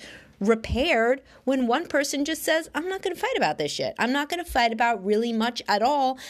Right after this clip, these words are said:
I am going to keep my child's mental health in the front of my mind at all times." This usually, honestly, happens when that co-parent meets somebody and they fall in love and they become so happy that they no longer have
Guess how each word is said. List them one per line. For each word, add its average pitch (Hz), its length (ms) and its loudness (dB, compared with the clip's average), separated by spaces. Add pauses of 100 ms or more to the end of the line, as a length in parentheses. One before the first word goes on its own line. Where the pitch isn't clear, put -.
(180)
I 190 140 4
am 214 160 4
going 202 280 2
to 208 100 -4
keep 196 280 -4
my 175 240 2
child's 175 420 0
mental 185 320 0
health 165 320 0 (480)
in 196 280 2
the 190 60 0
front 202 480 0 (300)
of 190 100 0
my 196 200 4
mind 196 320 2
at 190 60 -2
all 180 140 4
times." 151 380 -4
This 202 220 -2
usually, 226 520 2
honestly, 202 600 0
happens 175 720 -2 (260)
when 185 400 2
that 190 240 4
co-parent 196 520 2
meets 185 220 -4
somebody 254 420 0 (220)
and 185 120 2
they 170 40 2
fall 170 360 0
in 247 100 0
love 185 420 2
and 185 140 2
they 170 60 2
become 180 260 -2
so 180 160 0
happy 220 880 -4 (300)
that 196 120 0
they 220 140 6
no 220 180 2
longer 214 720 4
have 202 260 0